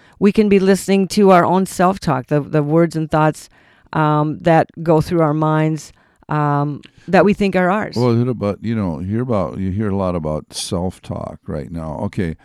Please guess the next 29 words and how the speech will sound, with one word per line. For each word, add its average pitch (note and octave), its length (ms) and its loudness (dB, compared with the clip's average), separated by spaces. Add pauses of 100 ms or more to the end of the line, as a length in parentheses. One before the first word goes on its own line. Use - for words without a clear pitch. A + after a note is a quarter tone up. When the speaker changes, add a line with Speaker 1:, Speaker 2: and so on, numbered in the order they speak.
(320)
Speaker 2:
what A2 380 -4
this G#2 260 -8
is, F2+ 440 -4
is F2 440 -10 (580)
it, F2 160 -10 (720)
analyze G#2 580 -2
that E2+ 140 -2
a E2 100 -4
little F#2+ 320 -4
bit. D#2 300 -8 (260)
Speaker 1:
Mm-hmm. D#3+ 320 -12
Speaker 2:
I-, G2 260 -8
it's, - 220 -12
it's, - 420 -10
it, G2 260 -6
it's E2+ 220 -16
your F#2 140 -6
Speaker 1:
Well, G#3 220 4
what G#2+ 180 4
Speaker 2:
thought, F#2 260 -2 (140)
Speaker 1:
it's F#2 200 -4
Speaker 2:
your G#2 140 -2
thoughts B2 520 -4
based G#2+ 580 -4
on F#2 260 -4
your F2 440 -2
Speaker 1:
Thinking, E3+ 540 -4
Speaker 2:
experiences A#2 800 2
Speaker 1:
reasoning. G2+ 360 0